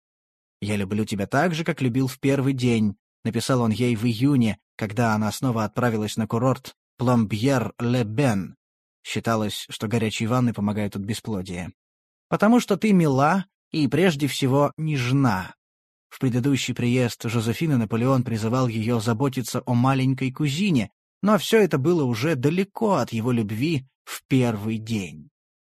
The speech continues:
Неурожай тысяча восемьсот первого года привёл к тревожному росту цен на продовольствие следующей весной. И шестнадцатого мая тысяча восемьсот второго года Наполеон сказал Шапталю:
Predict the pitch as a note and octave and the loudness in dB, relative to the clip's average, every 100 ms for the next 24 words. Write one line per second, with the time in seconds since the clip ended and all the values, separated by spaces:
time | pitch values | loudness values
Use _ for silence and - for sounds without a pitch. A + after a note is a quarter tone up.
0 | _ _ _ _ _ G#2 D3 F#3+ G3 F#3+ | _ _ _ _ _ 2 4 4 4 4
1 | B3 F#3+ A3+ G#3 G3 E3+ F3 F3 G3 C#3+ | 2 2 0 0 2 0 0 0 0 2
2 | F#3 E3+ C#3+ C#3 D#3+ A#3+ A3+ G#3 F3+ D3+ | 4 4 4 2 2 4 4 2 2 4
3 | F#3+ F#3+ - D#3+ C#3 C#3+ F#3 F3 F3+ C#3 | 4 2 0 2 4 4 4 6 4 4
4 | C3 C3+ D#3 B2+ B2+ B2+ C3 B2 A#2 A2 | 2 0 -4 -2 2 4 2 0 -2 0
5 | A#2 C#3+ - D3 D#3 D3 A#2+ A2+ A2 G#2+ | 0 0 -4 -2 -2 0 -2 0 0 -2
6 | - A2 G2+ - - E2 - - _ _ | -4 -4 -6 -6 -6 -8 -12 -20 _ _
7 | _ A#2 G#2+ - - B2+ A#2 A2+ A2 A2+ | _ -4 -2 -4 0 0 0 -4 0 2
8 | C3 B2+ G#2+ A#2+ A2 G2+ G#2+ - A#2 - | 4 2 0 -4 -6 -4 -4 -2 -4 -4
9 | A2+ - B2+ B2+ D#3 G3+ G#3 G3 - _ | -6 -4 -2 0 0 0 2 2 0 _
10 | E3 D3+ E3+ F#3 G#3 G3 - A#2 C#3 C#3 | -2 2 4 4 4 2 0 2 2 0
11 | - C3 - G2+ E2 F2 | -4 -10 -4 -4 -4 -10